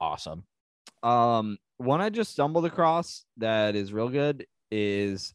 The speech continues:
Speaker 2: um, shoot, I lost it. Um, Delta Cream by the Black Keys.
Speaker 1: Oh yeah. Uh, is that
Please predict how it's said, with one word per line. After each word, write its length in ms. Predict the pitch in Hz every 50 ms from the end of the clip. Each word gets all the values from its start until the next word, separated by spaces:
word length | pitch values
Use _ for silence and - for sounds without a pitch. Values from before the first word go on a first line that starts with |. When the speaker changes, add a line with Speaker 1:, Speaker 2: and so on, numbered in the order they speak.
| _
Speaker 2:
um, 640 | - 90 95 92 90 90 87 87 87 87 87 87 82 _ -
shoot, 220 | - - 107 92 -
I 100 | - 80
lost 340 | 80 78 78 78 - - 80
it. 120 | 73 71 _ _ _ _ -
Um, 500 | 95 98 95 92 90 90 90 90 90 90 _ _ _ _ _ - - 104
Delta 380 | - 113 117 131 - - 147
Cream 500 | - - - 123 113 101 110 120 135 143
by 120 | 131 110 98
the 80 | 95
Black 340 | 85 78 87 87 95 95 85
Keys. 480 | - - 78 78 80 104 135 - - - _ _ _ _ _ _ - - - - - _ _ _ _ _ _ _ _ _ _ _ _ _ _ -
Speaker 1:
Oh 100 | 117 123
yeah. 260 | 139 135 135 151 170 156
Uh, 800 | - - 135 135 135 135 135 135 135 131 131 131 131 131 131 127 -
is 220 | - 127 113 104 110 110
that 440 | 117 113 120 127 151 180 214 247 -